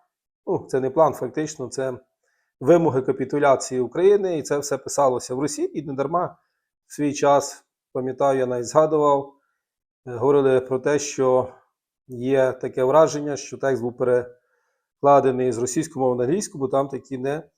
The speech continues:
притаманні англійській мові є речі, так, у побудові тих же ж речень.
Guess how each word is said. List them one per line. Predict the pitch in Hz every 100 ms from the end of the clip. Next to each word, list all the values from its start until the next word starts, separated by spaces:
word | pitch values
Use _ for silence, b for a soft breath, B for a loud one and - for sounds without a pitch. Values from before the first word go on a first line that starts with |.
| _ _ -
притаманні | 147 147 139 147 143
англійській | 127 123 127 -
мові | 123 135 135 143 - _ _ _ _ _ _ -
є | 117 127 131 131 - - -
речі, | 135 139 - 113
так, | - 135 135
у | 127 135 b b
побудові | - 131 135 143 139 127 - _
тих | 135 117
же |
ж | 113 -
речень. | 131 117 -